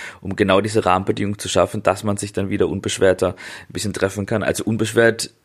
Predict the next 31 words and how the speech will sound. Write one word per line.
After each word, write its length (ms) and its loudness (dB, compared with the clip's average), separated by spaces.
innerhalb 760 4
dieser 320 4
Hygienevorschriften 840 0
und 60 -4
Regeln. 460 0
Dass 220 2
man 300 0
das 300 2
irgendwie 420 2
hinschafft, 600 0
das 180 -2
zu 120 -8
bekommen. 360 -2
Und 220 -8
dafür 560 2
ist 220 -6
sehr 140 4
viel 160 -4
kreative 400 -2
Denkarbeit 480 2
geleistet. 400 2
Und 100 -6
das 80 -6
find, 320 -6
find 240 -6
ich 60 -4
das 180 -6
wichtig, 240 -4
das 200 -8
zu 100 -4
überlegen, 480 4